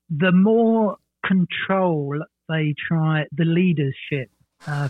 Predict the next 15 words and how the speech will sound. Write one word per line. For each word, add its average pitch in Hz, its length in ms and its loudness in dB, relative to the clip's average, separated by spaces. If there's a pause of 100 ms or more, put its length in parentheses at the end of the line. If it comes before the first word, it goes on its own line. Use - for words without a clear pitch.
particularly, 143 720 -4 (100)
the 151 80 -2
more 175 340 2
control 180 800 -2 (180)
they 147 160 -6
try 151 260 -2 (100)
to 151 80 -4
exert, 151 580 -6 (1040)
particularly 170 440 -4
when 165 120 0
it - 100 -10
comes 170 300 0
to 151 80 -4 (180)
thought 185 320 -2
control, 139 720 -4